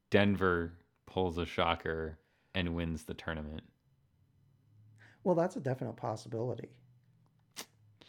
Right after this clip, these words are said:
Speaker 1: And here's the thing, if Denver wins the tournament, <laughs> it's really hard not to pick them to win the
Speaker 2: It's,
Speaker 1: title. <laughs>
Speaker 2: that's, it's a, that's an interesting one for me. I mean, Coach Carl's doing a great job.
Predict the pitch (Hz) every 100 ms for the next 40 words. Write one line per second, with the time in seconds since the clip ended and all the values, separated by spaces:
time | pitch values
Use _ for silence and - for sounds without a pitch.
0 | - - - - _ - 123 131 143 120
1 | 131 156 117 - 147 147 135 127 127 -
2 | - 151 120 120 - 120 - 117 135 131
3 | 127 156 127 127 123 - 151 143 131 123
4 | 131 131 120 - 156 131 131 135 127 -
5 | 214 269 294 285 302 320 330 240 - 202
6 | 262 302 269 277 262 208 175 160 147 127
7 | 123 123 139 170 165 202 214 - 202 196
8 | 190 147 175 156 131 135 147 151 127 117
9 | 117 131